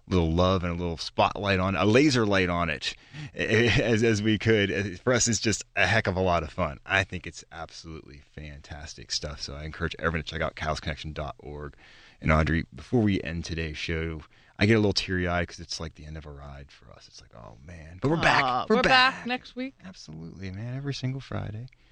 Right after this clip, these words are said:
Speaker 1: we make it happen. And, uh, you know, C I O of the Year Awards, I'm gonna keep, I have to keep bringing this thing home. I can't stop talking about it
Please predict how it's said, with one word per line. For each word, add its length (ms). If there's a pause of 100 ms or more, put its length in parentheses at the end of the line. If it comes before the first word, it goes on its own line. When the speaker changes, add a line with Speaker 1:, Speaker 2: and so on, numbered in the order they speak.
(240)
Speaker 1:
we 80
make 140
it 80
happen. 380 (560)
And, 240
uh, 180 (520)
you 80
know, 100 (240)
C 260
I 100
O 40
of 60
the 60
Year 140
Awards, 400
I'm 140
gonna 120
keep, 240 (140)
I 60
have 160
to 80
keep 220
bringing 320
this 220
thing 260 (260)
home. 400
I 100
can't 260
stop 320
talking 320
about 280
it 60